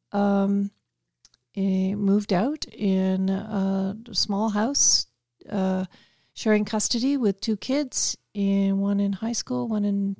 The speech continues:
middle school, and thinking, "What the hell am I gonna do now?" So, you know, I had,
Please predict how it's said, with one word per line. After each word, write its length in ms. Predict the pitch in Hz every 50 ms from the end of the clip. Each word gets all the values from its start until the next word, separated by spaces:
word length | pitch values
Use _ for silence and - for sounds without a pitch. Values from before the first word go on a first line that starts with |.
| -
middle 220 | 226 226 254 269 262
school, 520 | - - - - 269 277 277 277 269 - - - _ _ _ -
and 180 | 202 202 190
thinking, 320 | - 196 - 202 196 196 190
"What 160 | 190 190 208 - _ _
the 80 | 180
hell 260 | 170 - 185 175 175 175
am 80 | 170
I 80 | 170 170
gonna 240 | 175 180 175 180 185
do 160 | 208 - 190
now?" 240 | 190 208 233 226 - - _ _ _
So, 260 | - 302 294 285 285 - - - - _ _ -
you 140 | 294 302
know, 200 | 277 233 220 220 -
I 100 | - 240
had, 320 | 233 220 233 226 196 190